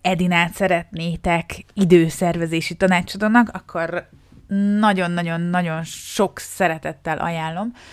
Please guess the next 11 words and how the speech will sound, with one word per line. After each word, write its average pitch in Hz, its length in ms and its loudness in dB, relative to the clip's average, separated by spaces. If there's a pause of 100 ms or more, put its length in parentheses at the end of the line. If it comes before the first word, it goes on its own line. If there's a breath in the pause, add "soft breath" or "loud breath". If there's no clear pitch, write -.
(460 loud breath)
ugyanis 190 680 2 (340)
a - 60 -4
beszélgetésünk, 196 880 4
amit 180 200 2
holnap, 175 520 2
ö, 170 280 2 (100)
este 190 360 2
hallani 175 380 6
fogtok, 233 500 -4 (520 loud breath)
arról 170 640 2
szól 233 640 6